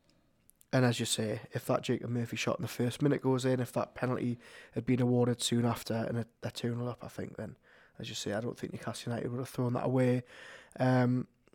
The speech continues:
sort of caught on the hop a bit with the, with the Odegaard goal and, and struggled to really get back into it. Um, but look, this Arsenal team are brilliant. You know, it's no surprise that they've been top of the table for about ninety percent of the season. There's no shame to losing to them.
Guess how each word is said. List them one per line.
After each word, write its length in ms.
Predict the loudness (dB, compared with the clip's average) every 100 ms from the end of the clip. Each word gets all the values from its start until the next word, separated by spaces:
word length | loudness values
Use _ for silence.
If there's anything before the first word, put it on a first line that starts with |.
| -12
sort 540 | -6 6 12 12 10
of 60 | 4
caught 320 | 4 6 6
on 100 | 4
the 60 | 2
hop 240 | -2 -2
a 40 |
bit 200 | 2 2
with 180 | 0 -2
the, 140 | -2 -2
with 120 | -6
the 160 | -2 0
Odegaard 400 | 0 -2 -4 -2
goal 340 | -2 0 0
and, 140 | -4 -4
and 180 | -6
struggled 380 | -4 -2 -2 -2
to 60 | -4
really 420 | -4 -4 -6 -8 -16 -20 -20 -20 _
get 200 | -2 0
back 200 | -2 0
into 220 | -2 0
it. 340 | -4 -6 -10 -14 -2
Um, 500 | 2 4 2 0 -4 -12 _ _ _ _
but 140 | 0
look, 260 | 2 0 0
this 180 | 2 8
Arsenal 260 | 8 6 0
team 160 | 0
are 80 | 0
brilliant. 460 | 0 2 2 0 -4 -16 -20 -20 -20 _ -4
You 80 |
know, 140 | -2 -2
it's 160 | -2
no 100 | -2
surprise 400 | -2 -4 -2 -2
that 140 | -2 -4
they've 100 | -4
been 160 | -4
top 220 | -2 -2 -2
of 60 |
the 40 | 0
table 240 | 0 0
for 140 | -6 -4
about 220 | -4 0
ninety 260 | -2 -2
percent 220 | -2 -4 -2
of 40 |
the 60 | -2
season. 380 | 0 2 0
There's 100 | 0
no 220 | 6 6 6
shame 300 | 4 2 2
to 40 |
losing 340 | 0 0 -4
to 60 | -6
them. 220 | -4 -6